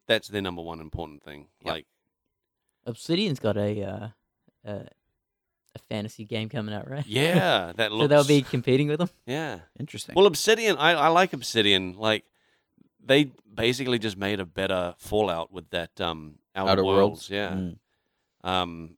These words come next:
Speaker 1: and now it looks like, well, from that one, like, non-gameplay trailer we saw,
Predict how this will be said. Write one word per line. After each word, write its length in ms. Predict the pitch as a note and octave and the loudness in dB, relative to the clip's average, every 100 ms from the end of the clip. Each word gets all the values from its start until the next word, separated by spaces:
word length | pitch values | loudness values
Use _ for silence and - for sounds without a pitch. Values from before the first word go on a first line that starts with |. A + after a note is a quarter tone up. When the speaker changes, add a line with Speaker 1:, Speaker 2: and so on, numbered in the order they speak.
| - | -8
Speaker 1:
and 120 | G2 | -2
now 180 | G2+ G2 | -2 -2
it 80 | |
looks 260 | G#2 G#2 - | -4 -6 -4
like, 260 | F#2+ F2 - | -4 -4 -2
well, 140 | A#2 | -2
from 260 | F#2+ A#2 G#2+ | 0 -2 0
that 200 | G2 F2+ | -2 -2
one, 600 | F#2 G2+ F#2+ F#2 F#2 F#2 _ G2+ F#2 _ - | -4 -2 0 -2 -10 -12 _ -20 -20 _ -14
like, 220 | D#2+ D#2+ _ _ _ _ _ _ | -14 -14 _ _ _ _ _ _
non-gameplay 840 | G#2 G2 F2+ F2+ F2+ F#2 F#2 E2 D#2+ | -4 -2 -2 -6 -10 -10 -10 -12 -8
trailer 300 | F#2+ G2 E2+ | -4 -4 -4
we 120 | D#2+ | -10
saw, 460 | - G2+ E2+ D#2 | -8 -6 -6 -8